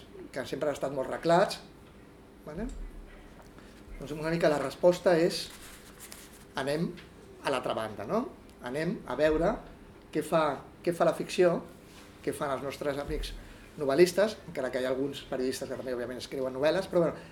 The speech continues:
anem a veure què estan fent els novel·listes, què podem agafar d'ells, què podem, quins recursos podem prendre, incorporar-los als nostres reportatges i als nostres llibres,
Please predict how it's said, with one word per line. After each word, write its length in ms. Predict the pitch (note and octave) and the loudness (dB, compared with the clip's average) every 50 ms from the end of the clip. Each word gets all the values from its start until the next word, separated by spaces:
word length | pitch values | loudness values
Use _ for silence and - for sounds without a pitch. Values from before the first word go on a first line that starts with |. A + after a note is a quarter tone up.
| - - | -8 -2
anem 140 | E3 E3+ G#3+ | 2 4 6
a 60 | G#3+ | 6
veure 220 | A3 G#3 F#3 D3+ C3+ | 6 6 6 6 4
què 80 | - E3+ | 0 -2
estan 200 | - - G3 F3 | -2 -2 -2 0
fent 160 | F3 F3 E3 | 0 0 0
els 100 | C#3+ D3+ | 0 -2
novel·listes, 520 | D3+ C3+ C3+ D#3 F3 - - D3+ F3+ A#3+ - - - - - - - - - - - - - - - | 0 0 2 2 0 0 0 -2 -2 -2 -4 -10 -18 -20 -20 -20 -20 -20 -20 -20 -20 -20 -12 -2 0
què 100 | F3 F3 | 2 6
podem 220 | E3+ F#3 F3+ E3 D3+ | 8 10 10 10 8
agafar 380 | C#3+ B2+ C3 - - E3+ D#3+ D3 C3 - - - - - - D#3+ | 6 0 0 0 2 2 4 4 2 -2 -6 -16 -18 -12 -4 0
d'ells, 280 | D#3+ D#3+ E3+ E3+ - | 2 4 4 2 2
què 120 | - E3+ - | 0 0 0
podem, 160 | D#3 C#3+ - - | 0 0 0 0
quins 140 | F3+ E3+ | 2 4
recursos 380 | F3+ E3+ E3+ F#3 E3 - D#3+ - - | 4 4 4 4 0 -2 -2 -4 -2
podem 220 | D3 C#3 C#3+ C#3 C3+ | 0 0 0 2 2
prendre, 300 | D#3+ D#3+ D3+ D3+ E3 G3+ C4+ - - - - - - - - - - - - - | 0 0 0 0 0 -2 -2 -4 -8 -16 -16 -18 -18 -18 -18 -20 -20 -16 -8 -6
incorporar-los 920 | E3+ E3 E3 E3+ E3+ - - D#3 D3+ D#3+ E3 E3 D#3+ D#3+ G3 C4 - - - - - - - - - - - - | -4 -2 2 2 2 2 4 4 6 6 6 6 6 2 2 2 0 -6 -14 -18 -20 -20 -20 -20 -20 -20 -14 -8
als 120 | - C3+ B2 D3+ | -6 -4 -2 -4
nostres 240 | C#3 - - D3 | -4 -2 -2 -2
reportatges 720 | D3+ D3+ - D#3+ D#3+ - E3+ E3 E3 - E3 G#3 A3 - - - - - - - - - - - | -2 -2 -2 -2 2 4 4 4 4 2 -4 -4 -6 -6 -10 -16 -20 -20 -20 -18 -10 -4 0 0
i 40 | - C3+ | 2 2
als 80 | C3 - | 0 0
nostres 360 | C#3+ C#3 - - D3 C3+ C3+ | -2 -4 -2 -2 -2 -2 0
llibres, 380 | B2+ A#2 A2+ A2 A2 A2 - | -2 -4 -4 -4 -6 -8 -10